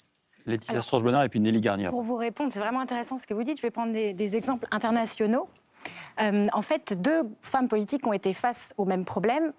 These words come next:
Speaker 2: et elles s'en sont bien sorties. C'est pour ça que moi, je serais plus optimiste que vous. Donc, Margaret Thatcher et Angela Merkel. À nouveau, en fait, Margaret Thatcher, elle a eu exactement ce problème, en bien pire, hein. C'était en mille neuf cents, dans les années mille neuf cent soixante, quand elle a, elle a intégré le Parti conservateur. Elle en,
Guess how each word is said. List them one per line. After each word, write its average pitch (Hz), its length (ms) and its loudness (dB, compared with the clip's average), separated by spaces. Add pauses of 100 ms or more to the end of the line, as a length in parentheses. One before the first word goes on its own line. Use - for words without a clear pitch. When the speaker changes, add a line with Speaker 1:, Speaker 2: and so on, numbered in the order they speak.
Speaker 2:
et 240 80 2
elles 240 140 2
s'en 254 140 -4
sont - 160 -2
bien 285 160 2
sorties. - 400 -2
C'est - 80 -6
pour 233 140 -4
ça 262 100 0
que 254 80 -4
moi, 233 80 2
je 220 120 -2
serais 208 200 -2
plus 254 320 -2
optimiste 220 560 -2
que - 80 -2
vous. 208 220 0 (420)
Donc, 156 160 -2
Margaret 220 320 4
Thatcher 285 560 2
et 226 100 2
Angela 226 300 4
Merkel. 202 380 0
À 208 40 4
nouveau, 214 220 2
en 254 80 0
fait, 240 220 -2
Margaret 220 260 0
Thatcher, 285 440 0 (280)
elle 220 140 0
a 208 40 4
eu 202 80 4
exactement 233 640 0
ce - 60 -8
problème, 247 300 0 (160)
en 170 80 -2
bien 185 260 2
pire, 202 260 2
hein. 170 100 0
C'était 185 280 -4
en 160 320 2
mille 180 180 2
neuf 180 160 0
cents, - 160 -4
dans 175 80 0
les 175 140 2
années 196 180 2
mille 190 120 2
neuf 180 100 -2
cent 180 100 -8
soixante, 302 460 0
quand 190 160 -4
elle 175 100 0
a, 160 40 -2 (280)
elle 151 160 0
a 175 60 2
intégré 185 360 0
le 170 120 2
Parti - 240 -4
conservateur. 190 520 0 (600)
Elle 214 140 4
en, 233 80 2